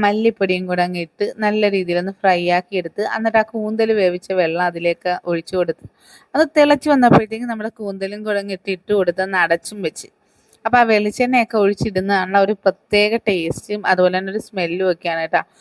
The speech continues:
അപ്പൊ ബാക്കി ആ കൂന്തലും കൂടി ഇട്ട് നമുക്കൊരു ഒരു അഞ്ചോ പത്തോ മിനിറ്റ് ഒന്ന് അടച്ചിട്ടൊന്ന് ലോ ഫ്ലെയിമിൽ അങ്ങ് വേവിച്ചു കൊടുക്കുക. അപ്പൊ ലോ ഫ്ലെയിം ആകുമ്പോഴത്തേക്കും കുക്കറിൽ വെന്തതായതുകൊണ്ട് ആ മസാല ഒന്ന് വറ്റി കിട്ടിയാൽ മതി. അപ്പൊ ദേ ഒരു പത്ത് മിനിറ്റ് കഴിഞ്ഞപ്പോഴേക്കും നല്ല ഡ്രൈ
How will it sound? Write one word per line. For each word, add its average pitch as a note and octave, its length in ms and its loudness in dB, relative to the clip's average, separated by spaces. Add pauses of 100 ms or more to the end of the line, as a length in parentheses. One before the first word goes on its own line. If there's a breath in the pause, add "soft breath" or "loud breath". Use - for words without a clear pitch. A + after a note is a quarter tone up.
(140 soft breath)
അപ്പൊ - 240 -4
ബാക്കി A#3+ 300 0
ആ - 80 -4
കൂന്തലും A3 420 -2
കൂടി G#3 180 0
ഇട്ട് G#3 200 -2
നമുക്കൊരു G3+ 360 0 (1000)
ഒരു A#3+ 120 2
അഞ്ചോ A#3 300 2
പത്തോ A3+ 220 2 (100)
മിനിറ്റ് G3+ 320 -4
ഒന്ന് G3+ 140 -6 (100)
അടച്ചിട്ടൊന്ന് F#3+ 720 -2 (300)
ലോ A3+ 100 6 (220)
ഫ്ലെയിമിൽ G3 400 0
അങ്ങ് F#3+ 200 -2
വേവിച്ചു E3 360 -2
കൊടുക്കുക. E3+ 280 -2 (420 soft breath)
അപ്പൊ A#3+ 200 0
ലോ A3 80 8 (160)
ഫ്ലെയിം A3 320 0
ആകുമ്പോഴത്തേക്കും F#3+ 640 -2
കുക്കറിൽ A#3+ 360 2 (100)
വെന്തതായതുകൊണ്ട് G#3+ 720 0
ആ - 100 0
മസാല G#3+ 480 2
ഒന്ന് A3 160 -2
വറ്റി G3+ 280 0
കിട്ടിയാൽ G3 340 -2
മതി. E3 200 -2
അപ്പൊ F3+ 180 0
ദേ G3 60 2 (460 soft breath)
ഒരു B3 140 2
പത്ത് B3 220 4
മിനിറ്റ് A3+ 220 0
കഴിഞ്ഞപ്പോഴേക്കും G#3 560 0
നല്ല G#3 140 4 (180)
ഡ്രൈ G#3 260 4